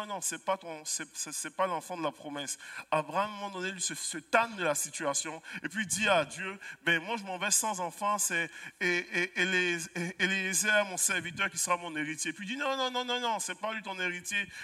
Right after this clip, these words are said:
Il y a un enfant que tu auras avec Sarah qui va être vraiment ton héritier, qui va être l'enfant de la promesse, qui va être vraiment le. » Et finalement, vingt-cinq ans plus tard, Abraham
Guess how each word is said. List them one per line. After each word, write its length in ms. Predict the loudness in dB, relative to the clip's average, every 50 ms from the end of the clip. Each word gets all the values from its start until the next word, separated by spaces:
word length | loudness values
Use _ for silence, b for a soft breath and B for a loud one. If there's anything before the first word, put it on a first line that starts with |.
| B B B
Il 80 | 4
y 20 | 4
a 60 | 4
un 120 | 4 2 -2
enfant 280 | -4 -2 -2 -4 -2
que 120 | -2 -4 -8
tu 160 | -6 -6 -6
auras 220 | -2 2 2 2
avec 200 | 2 2 0 2
Sarah 320 | 2 4 4 6 4 4 2
qui 120 | 2 -2
va 100 | -2 -2
être 80 | -2 -2
vraiment 220 | -2 -2 -2 -4
ton 140 | -4 -4 -2
héritier, 380 | -2 -2 -2 -2 -2 -2 -4 -4 -6 -14 _ b b b b b b b b b b -8
qui 80 | -2
va 120 | 2 2 2
être 100 | 2 2
l'enfant 360 | 0 -2 -2 0 -2 -4 -2
de 60 | 2
la 100 | 0 0
promesse, 540 | 0 -2 -6 -4 -2 -2 -2 -2 -4 -12 -18 _ -14 -14 -12 -12 -12 -10 -6
qui 60 | 0
va 100 | 0 0
être 80 | 0
vraiment 260 | 0 -2 -2 0 0 0
le. » 180 | 0 -2 -4 -6 b b b b b b b b b b b b b b _ 0
Et 240 | 2 2 2 2 -2
finalement, 760 | -4 -6 -4 0 2 4 2 2 2 0 2 2 2 0 -2 -12 -20 _ _ _ _ _ _ _ _ _ _ _ _ _
vingt-cinq 760 | -10 -2 2 4 4 4 4 2 2 2 4 4 2 2 2
ans 140 | -2 -2 -2
plus 240 | -4 -4 -6 -2 2
tard, 360 | 4 4 6 6 4 2 0 -6 -20 -20 _ _ _ _ _ _ _ _ _ _ _ _ _ _ _ _ _ _ _ _ _ _ _ _ _ -2
Abraham 560 | 0 0 0 2 2 2 4 4 4 2 0